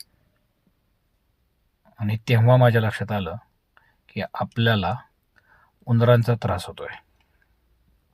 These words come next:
तर त्यांचा त्रास खूप प्रमाणात आहे. आता तो किती झालाय हे मी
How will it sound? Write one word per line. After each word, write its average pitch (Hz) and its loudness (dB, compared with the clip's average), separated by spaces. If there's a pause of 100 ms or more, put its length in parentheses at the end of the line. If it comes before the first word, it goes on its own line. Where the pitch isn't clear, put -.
(1400)
तर 120 -8
त्यांचा 113 -2
त्रास 127 2 (840)
खूप 170 -2
प्रमाणात 110 2
आहे. - -16 (640)
आता 107 -12
तो 120 -6 (120)
किती 131 -2
झालाय 120 4 (360)
हे - -8
मी 123 2